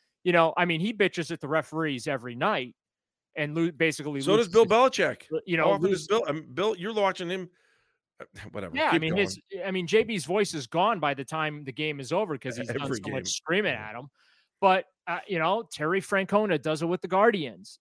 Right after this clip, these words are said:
Speaker 1: Y-, he knows when to get himself thrown out of games and stuff like that. Like, every once in a while, you have to get pissed off publicly, and you have to show that fire and show that passion.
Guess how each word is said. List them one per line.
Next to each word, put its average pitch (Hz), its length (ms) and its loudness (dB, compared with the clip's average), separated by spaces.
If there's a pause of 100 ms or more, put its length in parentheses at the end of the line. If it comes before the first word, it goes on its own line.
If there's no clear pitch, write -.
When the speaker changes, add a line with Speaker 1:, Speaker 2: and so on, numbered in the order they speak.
Speaker 1:
Y-, 135 180 -10
he 160 280 -6
knows 175 320 2
when 175 260 0
to 190 60 -4
get 185 220 2
himself 185 400 0
thrown 185 280 0
out 196 200 0
of 196 80 0
games 123 460 -6
and 123 100 -12
stuff - 320 -8
like 147 180 -6
that. 196 200 -2
Like, - 140 -6 (120)
every 226 440 0
once 214 440 0
in 220 80 -4
a 214 40 -4
while, 175 600 0 (580)
you 170 100 -4
have 185 200 0
to 190 80 -10
get 208 160 -2
pissed - 320 -6
off 165 240 -2
publicly, 226 640 -2 (480)
and 160 160 -2
you 190 100 0
have 180 220 2
to 196 80 -2
show 196 320 2
that 190 200 2
fire 165 460 2
and 180 180 -6
show 151 220 -4
that 175 240 -4
passion. 202 540 -2